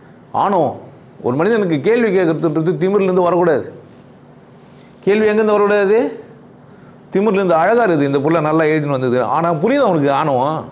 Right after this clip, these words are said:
ஆ, எனக்கு தெரியுமான்னு ஒண்ணு கேட்கணும். பத்தினின்னு ஒருத்தர், ஒருத்தர் சொன்னா, "எது பத்தினின்னு தெரியுமா உனக்கு? நீ பத்தினியான்னு ஒருத்தரை கேட்குற." அவங்க என்ன சொல்லுவாங்க? "ஆமா, நானும் பத்தினின்னுவாங்க."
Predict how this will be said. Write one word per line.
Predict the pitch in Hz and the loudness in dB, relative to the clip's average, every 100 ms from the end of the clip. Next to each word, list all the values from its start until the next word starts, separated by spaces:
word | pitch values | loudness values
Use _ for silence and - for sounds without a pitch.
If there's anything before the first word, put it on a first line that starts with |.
| - - - - | -20 -20 -18 -8
ஆ, | 90 113 139 156 135 123 - - - - - | -6 -2 -4 -4 -8 -16 -20 -20 -20 -20 -6
எனக்கு | 180 247 190 | -2 0 0
தெரியுமான்னு | 180 233 277 330 330 320 262 | -2 0 2 2 2 2 2
ஒண்ணு | 196 | 2
கேட்கணும். | 220 214 165 110 - - - - - - - - - - - - - - | 2 2 0 -4 -10 -20 -20 -20 -20 -20 -20 -20 -20 -20 -20 -20 -10 -2
பத்தினின்னு | 202 247 247 294 285 | -2 0 0 2 2
ஒருத்தர், | 202 175 160 | 2 2 2
ஒருத்தர் | 147 139 | 0 0
சொன்னா, | 127 143 160 123 160 | 0 0 0 0 -2
"எது | 170 170 269 254 | 0 0 2 0
பத்தினின்னு | 202 185 214 180 | 0 0 0 0
தெரியுமா | 170 160 | 0 0
உனக்கு? | 117 95 117 120 - - | -2 -2 -4 -4 -8 -8
நீ | 180 | -4
பத்தினியான்னு | 185 202 196 196 233 196 | -2 0 0 0 0 0
ஒருத்தரை | 151 143 | 0 0
கேட்குற." | 156 131 117 - - - - - | 0 0 -2 -6 -20 -20 -20 -6
அவங்க | 180 254 262 | 0 2 2
என்ன | 240 | 2
சொல்லுவாங்க? | 196 180 156 147 151 - - - - - - - - | 2 2 2 0 -2 -6 -18 -20 -20 -20 -20 -12 -4
"ஆமா, | 226 220 208 | 0 0 0
நானும் | 190 190 175 | 0 0 0
பத்தினின்னுவாங்க." | 135 135 143 127 123 104 | -2 -2 -2 -2 -2 -4